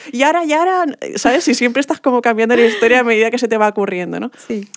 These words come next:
Speaker 1: Pues es genial, esto se puede meter en, y se puede hacer con tus propios avatares.
Speaker 2: Totalmente.
Speaker 1: Eh, incluso las propias, los propios creadores, digo ya más a nivel,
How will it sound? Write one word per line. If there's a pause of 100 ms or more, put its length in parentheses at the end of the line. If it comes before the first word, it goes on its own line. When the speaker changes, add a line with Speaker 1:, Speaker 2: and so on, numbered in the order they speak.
(120)
Speaker 1:
Pues
es
genial,
esto
se
puede
meter
en,
y
se
puede
hacer
con
tus
propios
avatares.
Speaker 2:
Totalmente.
Speaker 1:
Eh, (200)
incluso
las
propias,
los
propios
creadores, (720)
digo
ya
más
a
nivel,